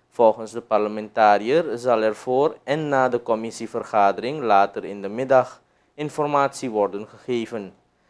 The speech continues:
De oppositie is geenszins van plan genoegen te nemen met deze commissievergadering. Voor haar is deze gesloten bijeenkomst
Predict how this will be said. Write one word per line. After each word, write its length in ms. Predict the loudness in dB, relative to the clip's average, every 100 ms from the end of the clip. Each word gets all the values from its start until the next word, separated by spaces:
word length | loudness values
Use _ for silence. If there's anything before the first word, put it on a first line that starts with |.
| _ _
De 120 | 4
oppositie 680 | 4 2 -4 -6 -8 0 0
is 160 | 0
geenszins 640 | -4 -6 -6 -6 -6 -6 -6
van 280 | -6 -6 -4
plan 320 | -2 -2 -6
genoegen 500 | -10 -6 -6 -6 -8
te 100 | -10
nemen 520 | -8 -8 -6 -6 -8 _ _ _
met 240 | -4 -2 0
deze 360 | -2 -2 -8
commissievergadering. 1160 | -8 -8 -8 -14 -14 -14 -6 2 4 2 -4 -8 -16 _ _ _ _
Voor 240 | -4 -4
haar 460 | 0 6 6 6 0 _ _
is 280 | -10 -8
deze 340 | -2 -2 -2 -8
gesloten 680 | -12 -8 -2 -2 -2 -6
bijeenkomst 920 | -2 -2 -2 -6 -2 0 0 -4 -14